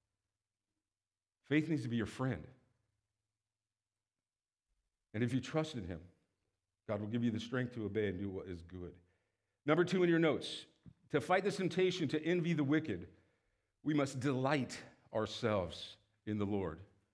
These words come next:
We must delight ourselves in the Lord. Verse four says, "Delight yourself in the Lord, and he will give you the desires of your heart."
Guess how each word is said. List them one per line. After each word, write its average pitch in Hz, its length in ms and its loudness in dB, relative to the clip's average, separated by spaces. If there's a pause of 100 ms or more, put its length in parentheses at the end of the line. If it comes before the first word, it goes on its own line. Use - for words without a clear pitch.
(840)
We 120 80 -2
must 139 180 0
delight 143 380 4
ourselves 117 440 2
in 120 60 0
the 110 80 0
Lord. 98 340 0 (720)
Verse 147 160 4
four 156 220 4
says, 139 260 0
"Delight 147 360 4
yourself 175 380 2
in 147 100 2
the 139 80 4
Lord, 131 280 4
and 131 140 2
he 170 100 2
will 160 160 4
give 170 380 2
you 170 140 6
the 139 100 4
desires 131 560 2
of 117 280 0
your 120 260 2
heart." 131 420 -2